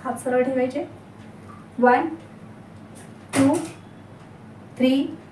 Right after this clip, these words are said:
फोर, फाय.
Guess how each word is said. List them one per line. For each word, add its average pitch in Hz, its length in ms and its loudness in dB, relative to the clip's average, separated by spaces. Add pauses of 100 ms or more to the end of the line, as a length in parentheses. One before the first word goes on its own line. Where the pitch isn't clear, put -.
(1120)
फोर, 269 200 8 (1500)
फाय. - 240 2